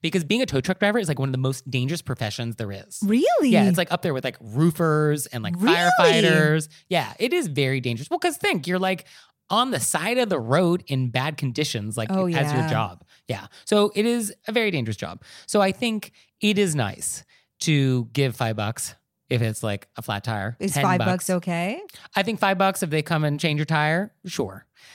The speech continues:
Speaker 1: I think if they've towed you, I think ten is nice. I think if there's some circumstance, like it's very late at night or this is horrible weather or they've, you know, come really quickly or it's a s-, particularly dangerous intersection or something, like, I think ten dollars is certainly a good starting point. Sure.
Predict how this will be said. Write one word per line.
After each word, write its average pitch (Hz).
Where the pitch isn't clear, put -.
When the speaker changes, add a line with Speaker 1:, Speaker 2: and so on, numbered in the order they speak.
Speaker 1:
I 151
think 156
if 147
they've 120
towed 170
you, 170
I 135
think 120
ten 127
is 120
nice. 135
I 170
think 165
if 170
there's 147
some 151
circumstance, 202
like 123
it's 110
very 95
late 98
at 95
night 160
or 120
this 107
is 90
horrible 104
weather 175
or 135
they've, 104
you 131
know, 104
come 131
really 107
quickly 175
or 139
it's -
a -
s-, -
particularly 117
dangerous 104
intersection 170
or 143
something, 131
like, 117
I 135
think 107
ten 113
dollars 95
is 98
certainly 101
a 92
good 101
starting 104
point. 135
Sure. -